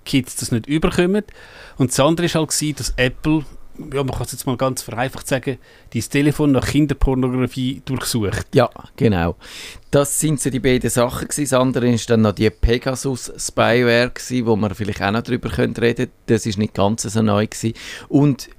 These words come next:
Speaker 2: das, aber ich glaube, dass der, der Apple-Fall ist auch P-R-Marketing-mässig,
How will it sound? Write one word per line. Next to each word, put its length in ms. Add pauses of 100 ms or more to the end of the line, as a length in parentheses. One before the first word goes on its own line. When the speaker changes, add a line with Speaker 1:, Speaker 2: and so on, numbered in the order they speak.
(300)
Speaker 2:
das, 320 (140)
aber 260
ich 140
glaube, 420
dass 800
der, 180
der 300
Apple-Fall 680 (160)
ist 240
auch 380 (260)
P-R-Marketing-mässig, 1700